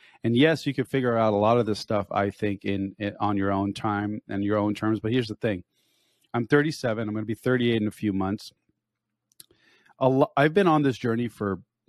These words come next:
gosh, I don't know, fifteen, twenty years. And a lot of what I've accumulated just in the last three years has been the most significant. And that's just because I've,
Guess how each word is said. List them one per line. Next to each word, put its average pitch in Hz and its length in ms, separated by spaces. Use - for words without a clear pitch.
gosh, 101 300
I 101 40
don't 95 100
know, 90 80
fifteen, 110 760
twenty 110 240
years. 110 460
And 127 600
a 120 60
lot 127 300
of 156 120
what 120 200
I've 110 180
accumulated 123 680
just 113 180
in 123 60
the 110 120
last 98 360
three 117 220
years 151 500
has 113 220
been 117 140
the 113 60
most 110 220
significant. 104 640
And 104 200
that's 127 180
just 151 160
because 131 300
I've, 113 240